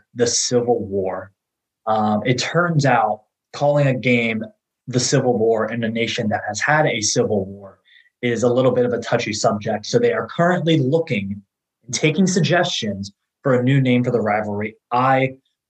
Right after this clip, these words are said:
would like to submit my application for the War on the Willamette, the river that connects Corvallis and Eugene, Oregon, because we have the Beavers up north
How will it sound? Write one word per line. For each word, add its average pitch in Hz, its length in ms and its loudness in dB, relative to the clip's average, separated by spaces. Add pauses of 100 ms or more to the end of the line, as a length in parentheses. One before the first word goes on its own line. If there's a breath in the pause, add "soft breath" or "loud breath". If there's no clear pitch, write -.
would 117 200 2
like 127 460 0
to 135 120 -2
submit 107 540 0 (480)
my 156 320 2
application 117 760 -2
for 117 140 -2
the 113 100 2
War 127 380 2
on 123 80 4
the 110 80 2
Willamette, 104 480 -2 (400)
the 117 120 2
river 120 280 2
that 110 180 0
connects - 380 -6
Corvallis 104 880 -2 (420)
and 113 260 -2
Eugene, 107 560 -2
Oregon, 156 520 2 (180 loud breath)
because 123 260 2
we 123 120 0
have 110 180 0
the 104 180 -8
Beavers 135 540 2
up 135 240 -6
north 117 480 2